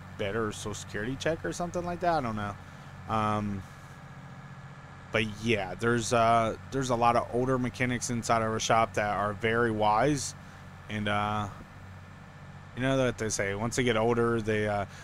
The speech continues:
there's one guy, so have you guys ever seen Jeff Dunham? <laughs> So, there's this one guy, and, uh, he works in our shop,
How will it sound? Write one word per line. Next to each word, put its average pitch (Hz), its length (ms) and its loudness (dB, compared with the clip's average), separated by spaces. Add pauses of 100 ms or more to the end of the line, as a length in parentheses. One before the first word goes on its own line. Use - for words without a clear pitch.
(100)
there's 165 140 8
one 214 220 12
guy, 147 260 12
so 151 180 8
have 151 180 12
you 160 60 6
guys 156 220 12
ever 139 160 6
seen 131 260 2
Jeff 110 240 2
Dunham? 117 380 0 (1120)
<laughs> 170 300 6
So, - 200 10 (440)
there's 185 200 12
this 180 120 8
one 185 280 8
guy, 127 480 12
and, 127 260 4
uh, 120 280 8
he 127 180 -2
works 143 220 0
in 143 100 0
our 127 80 2
shop, 123 320 8